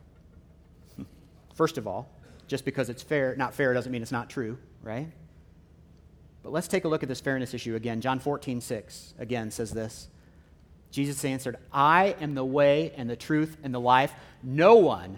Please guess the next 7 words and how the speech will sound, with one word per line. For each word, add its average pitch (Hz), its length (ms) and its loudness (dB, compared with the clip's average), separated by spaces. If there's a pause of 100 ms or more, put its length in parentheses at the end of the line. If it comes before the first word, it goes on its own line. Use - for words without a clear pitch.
(160)
comes 165 320 0
to 202 100 -2
the 180 120 0
Father 117 520 4 (1700)
except - 680 -8 (1300)
through 156 200 -2
me." 165 280 -6